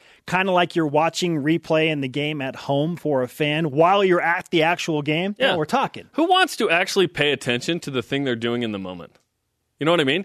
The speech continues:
Speaker 2: It's this and something else. That's just what we do. We're getting good at that,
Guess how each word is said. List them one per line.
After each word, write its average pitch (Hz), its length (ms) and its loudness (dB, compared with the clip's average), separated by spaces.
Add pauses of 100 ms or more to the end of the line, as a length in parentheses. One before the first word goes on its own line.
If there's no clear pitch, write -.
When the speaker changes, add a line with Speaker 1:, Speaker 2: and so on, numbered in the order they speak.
(140)
Speaker 2:
It's - 300 -4 (140)
this 175 560 0 (240)
and 151 380 -2
something 120 460 -4
else. 98 240 -10
That's 180 200 -2
just 220 200 -6
what 220 160 0
we 233 100 -2
do. 202 380 0
We're 151 120 0
getting 202 280 0
good 180 180 0
at 101 120 -2
that, 87 180 -12